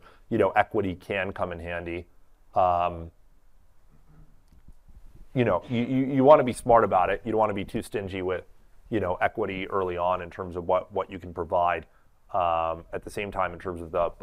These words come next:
opportunity and outcome, but just make sure that the people that you provide it to are going to be there for the long run, like, day in, day out, you know, um, doing absolutely whatever it takes to make the business successful. And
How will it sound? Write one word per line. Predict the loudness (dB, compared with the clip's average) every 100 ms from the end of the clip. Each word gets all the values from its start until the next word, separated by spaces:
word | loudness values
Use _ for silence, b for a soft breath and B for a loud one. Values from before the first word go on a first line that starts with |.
| -2
opportunity | 0 0 -6 -6 -4 -4
and | -2
outcome, | 2 2 0 -6 -4 -2
but | -2 b b -14
just | -4
make | 0 0
sure | 0
that | -2 -2
the | -6
people | -6 -4 -6
that | -6
you |
provide | -10 -2 2 0
it | -2 -10
to | -8 -8 -8
are | 0 2 2
going | 0 -4 -6
to |
be | -10 -10
there | -4 -4 -6
for | -4 -2
the | -2
long | -2 -2 -2
run, | -4 -6 -6 -14 -20 -12 -2
like, | -2 -2 -12 -20 -20 -20 -20 -20 -18 -8 0
day | 2 2 -4
in, | -8 -4
day | 0 0
out, | 2 2 0 -4 -16 _ -8
you | -4
know, | -2 -4 -8 -20 -20 -20 -20 -10 0
um, | 2 2 0 -4 -12 -18 _ _ -10
doing | -4 -4 -4 0
absolutely | 0 0 -6 -6
whatever | 0 0 0 -2
it | -6
takes | -8 -8
to | -10
make | -10 -10
the |
business | -10 -10 -10 -12
successful. | -12 -4 -4 -4 -10 -12 b b b -4
And | 2 2